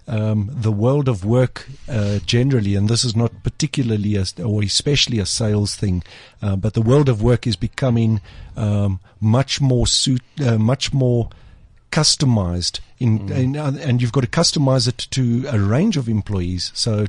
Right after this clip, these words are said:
Speaker 1: definitely the one size fits all, whether it's an incentive plan, whether it's the way that folk are managed from a sales perspective,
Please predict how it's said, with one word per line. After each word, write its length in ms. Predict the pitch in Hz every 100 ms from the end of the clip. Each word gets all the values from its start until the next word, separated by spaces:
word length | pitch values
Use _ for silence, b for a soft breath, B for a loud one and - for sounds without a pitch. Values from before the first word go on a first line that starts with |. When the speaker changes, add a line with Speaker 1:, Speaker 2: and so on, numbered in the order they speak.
| -
Speaker 1:
definitely 440 | 120 - 151 131
the 100 | 104
one 180 | 104 117
size 300 | - 123 110
fits 280 | - 117 -
all, 200 | 120 101 B B
whether 280 | 123 143 160
it's 160 | 143
an 100 | 143
incentive 560 | 120 110 - 139 147 -
plan, 380 | 139 135 135 131
whether 260 | 107 113 127
it's 140 | 117
the 80 | 117
way 180 | 104 113
that 200 | 117 -
folk 580 | - - - 143 127 -
are 120 | 113
managed 420 | 98 110 139 131 -
from 180 | 127 120
a 40 |
sales 340 | - 127 127
perspective, 600 | - 123 - 113 - 98